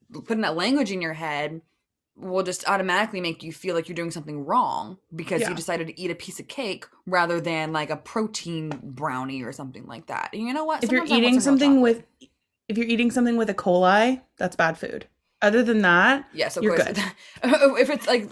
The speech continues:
Speaker 1: really, literally going to make
Speaker 2: I
Speaker 1: you
Speaker 2: know.
Speaker 1: sick, then of course it's bad food. But I'm just talking about regular, normal
Speaker 2: No, I
Speaker 1: potato
Speaker 2: know,
Speaker 1: chips,
Speaker 2: but that's what
Speaker 1: whatever.
Speaker 2: I'm saying. Like,
Speaker 1: Yeah.
Speaker 2: if it is, if it is not bacteria infested or out of date, it's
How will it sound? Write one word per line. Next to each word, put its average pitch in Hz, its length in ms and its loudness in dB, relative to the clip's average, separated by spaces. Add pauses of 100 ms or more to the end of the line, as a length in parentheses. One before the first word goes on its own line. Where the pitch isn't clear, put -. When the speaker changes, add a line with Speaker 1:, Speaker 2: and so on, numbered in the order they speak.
Speaker 1:
really, 285 380 2
literally 294 340 2
going 247 120 2
to 220 60 0
make 214 120 2
Speaker 2:
I 214 40 6
Speaker 1:
you 214 60 6
Speaker 2:
know. 185 120 6
Speaker 1:
sick, 175 140 4
then 180 120 0
of 294 60 6
course 160 140 -2
it's 147 100 -8
bad 135 180 -2
food. 120 140 -4
But 170 120 4
I'm 233 140 6
just 233 140 0
talking 240 120 0
about 180 220 0
regular, 233 320 4
normal 202 400 2 (160)
Speaker 2:
No, 247 300 6
I 214 80 8
Speaker 1:
potato 226 60 6
Speaker 2:
know, 262 160 8
Speaker 1:
chips, 196 80 4
Speaker 2:
but - 180 2
that's 254 180 4
what 285 140 0
Speaker 1:
whatever. 262 220 2
Speaker 2:
I'm 339 60 0
saying. - 240 -4
Like, 175 180 -4
Speaker 1:
Yeah. - 180 -6 (440)
Speaker 2:
if 226 220 2
it 269 140 6
is, 196 280 0 (200)
if 233 180 4
it 226 80 4
is 220 140 4
not 311 200 6
bacteria 285 520 6
infested 226 800 4
or 190 340 6
out 190 160 6
of 196 160 2
date, 190 520 2 (120)
it's - 400 -2